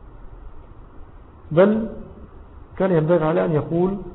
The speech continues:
يعني أني مثلا درست هذا الكتاب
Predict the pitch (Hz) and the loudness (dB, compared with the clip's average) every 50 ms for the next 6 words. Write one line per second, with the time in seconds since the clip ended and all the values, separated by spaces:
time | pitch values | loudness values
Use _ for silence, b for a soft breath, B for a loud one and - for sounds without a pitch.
0 | - - - - - - - - - - - - - - - - - - - - | -14 -16 -16 -16 -16 -16 -16 -18 -18 -18 -18 -18 -18 -18 -18 -18 -18 -18 -10 -4
1 | - 214 208 190 180 185 185 - - - - - - - - - - - - - | 0 0 2 2 2 0 -2 -4 -8 -10 -10 -12 -12 -14 -14 -16 -16 -16 -18 -18
2 | - - - - - - - - - 185 175 170 165 156 165 160 165 156 151 160 | -18 -18 -18 -18 -16 -14 -12 -6 -2 0 2 2 2 2 2 2 2 2 4 6
3 | 170 170 165 - 160 151 147 151 147 - - 131 - 156 160 170 165 165 | 6 6 4 4 4 4 4 4 2 0 0 2 6 8 8 8 6 2